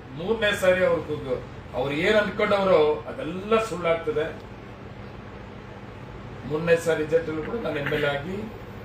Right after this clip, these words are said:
ಡಿಕ್ಲೇರ್ ಆಗ್ತದೆ. ಯಾವುದೇ ಕಾರಣಕ್ಕೂ ನನಗೆ ಆ ಭಯ ಕೂಡ ಇಲ್ಲ, ಆಮೇಲೆ ಅಧಿಕಾರ ದಾಹ ಕೂಡ ಇಲ್ಲ ನನಗೆ. ಆಕಸ್ಮಿಕವಾಗಿ ರಾಜಕಾರಣಕ್ಕೆ ಬಂದನು,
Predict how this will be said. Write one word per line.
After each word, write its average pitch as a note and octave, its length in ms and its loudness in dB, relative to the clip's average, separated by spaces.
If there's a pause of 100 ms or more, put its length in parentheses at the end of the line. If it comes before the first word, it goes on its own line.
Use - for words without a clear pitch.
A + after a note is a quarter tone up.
(640)
ಡಿಕ್ಲೇರ್ D#3+ 320 4
ಆಗ್ತದೆ. D#3 680 0 (720)
ಯಾವುದೇ E3+ 460 4
ಕಾರಣಕ್ಕೂ E3+ 500 2
ನನಗೆ D3+ 320 -2
ಆ C3 220 -2
ಭಯ C#3+ 200 6
ಕೂಡ E3 220 0
ಇಲ್ಲ, C#3+ 240 0 (1040)
ಆಮೇಲೆ A3 200 2
ಅಧಿಕಾರ A3 440 2 (300)
ದಾಹ F#3 320 6
ಕೂಡ F#3 100 2
ಇಲ್ಲ D3 260 6
ನನಗೆ. - 360 -8 (1080)
ಆಕಸ್ಮಿಕವಾಗಿ F#3 680 2
ರಾಜಕಾರಣಕ್ಕೆ D#3+ 560 2
ಬಂದನು, D3 500 -6